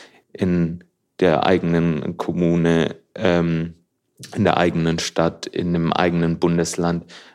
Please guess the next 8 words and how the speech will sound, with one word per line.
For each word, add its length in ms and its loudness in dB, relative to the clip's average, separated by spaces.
noch 200 0
präziser 640 2
sprechen 500 -4
zu 160 -8
können, 400 -2
sie 200 -2
noch 280 0
stärker 680 0